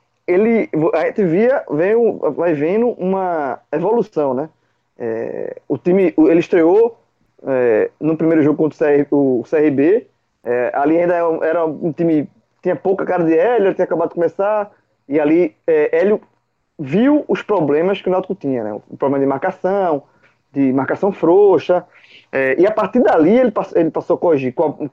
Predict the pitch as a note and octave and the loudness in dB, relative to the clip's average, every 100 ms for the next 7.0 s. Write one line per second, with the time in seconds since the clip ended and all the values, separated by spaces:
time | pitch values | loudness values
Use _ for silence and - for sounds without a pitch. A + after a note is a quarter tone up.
0 | _ - E3+ E3 D#3+ D#3+ E3+ C#3 G#2+ - | _ -2 -2 0 -2 0 0 -2 -4 -8
1 | - _ _ - G3+ G#3 F#3 G3+ A#3+ A#3+ | -20 _ _ -8 -2 0 0 0 0 0
2 | G#3+ G3 F#3 E3 C#3+ D#3 E3 F#3 E3 C#3 | 2 4 2 2 2 2 2 0 0 -2
3 | B2 C3+ - F#3 A#3 A3+ F3+ D#3 B2+ D3+ | -4 -6 -4 0 2 0 0 0 0 -2
4 | D#3+ - - _ _ _ _ - D3 D3+ | -2 -4 -10 _ _ _ _ -6 -4 -2
5 | E3+ E3 D#3+ E3+ D3+ D3+ C#3+ E3 F#3 E3+ | -2 -2 -2 0 0 0 0 0 2 2
6 | G3 F3+ D3+ C#3+ - D#3 F#3 C#3+ D3 C3 | 2 -2 -4 -6 -4 -2 0 0 0 -2